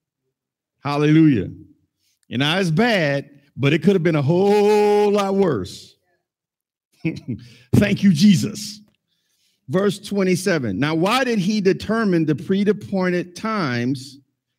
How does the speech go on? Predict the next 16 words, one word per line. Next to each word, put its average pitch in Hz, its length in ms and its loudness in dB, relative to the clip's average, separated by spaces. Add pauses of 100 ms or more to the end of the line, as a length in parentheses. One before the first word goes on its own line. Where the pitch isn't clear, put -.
(140)
and 160 180 2
the 151 80 0
boundaries 160 560 -4
of 143 120 0
our 139 120 -2
dwellings?" 131 480 -4
Verse 151 200 -2
twenty-seven 156 640 -2
says, 107 640 -6 (540)
"So 208 260 -4
that 160 240 -2
they 214 220 0
should - 260 -4
seek 240 380 -8
the 214 100 0
Lord 127 560 -2